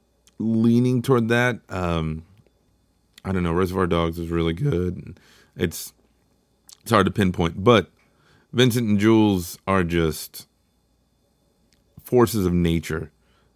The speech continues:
in this movie. And yeah, e-, everybody, I mean, this should be required viewing. If you claim to like movies, not even love movies, if you claim to like or enjoy movies, Pulp Fiction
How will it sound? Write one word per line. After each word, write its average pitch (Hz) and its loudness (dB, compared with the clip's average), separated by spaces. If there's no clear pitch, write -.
in 95 2
this 82 0
movie. 78 -4
And 80 0
yeah, 87 0
e-, 95 0
everybody, 95 2
I 85 -4
mean, 90 0
this 98 2
should 98 -4
be 92 2
required 82 2
viewing. 82 0
If 82 -8
you 95 0
claim 104 2
to 107 -6
like 92 0
movies, 90 0
not 117 -2
even 143 0
love 98 4
movies, 85 0
if 87 -6
you 92 -12
claim 110 -2
to - -8
like 92 -2
or 92 0
enjoy 87 0
movies, 82 -2
Pulp 110 0
Fiction 85 -4